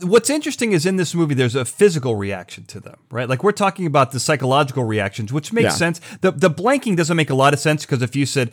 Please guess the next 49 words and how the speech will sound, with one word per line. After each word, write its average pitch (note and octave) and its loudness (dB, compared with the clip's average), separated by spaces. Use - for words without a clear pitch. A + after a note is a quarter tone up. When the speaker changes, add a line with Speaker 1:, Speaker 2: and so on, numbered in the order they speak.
Speaker 1:
"Hey, F3 4
remember C#3+ 2
that C#3+ 2
time C#3 2
that A#2+ 0
you C3 0
were C3 2
on A#2 2
Mars?" C3 0
I C#3+ 2
wouldn't D#3 2
start D3 0
to B2+ -2
seize C#3+ 0
up. C3+ 4
I - 4
would A2+ 0
say, C3 -2
"I've A#2+ -2
never B2 0
been A2 -2
to A#2+ -8
Mars." G#2 -6
That's A#2 -4
end B2+ 2
of G#2 -2
Speaker 2:
<laughs> - -10
Speaker 1:
story, B2+ 2
right? A#2+ 2
Uh, C#3+ 8
but C#3+ 6
in D3 6
this G3+ 4
movie, D#3 6
people C3+ -4
<laughs> - -10
start - -6
to, C#3 -4
like, E3 -4
seize C#3+ -2
up D3 2
violently. C3 2
Uh, F3 8
but, G#3+ 4
but A3 2
the, A3 6
the G#3 2
burning C#4 0
one E3+ 4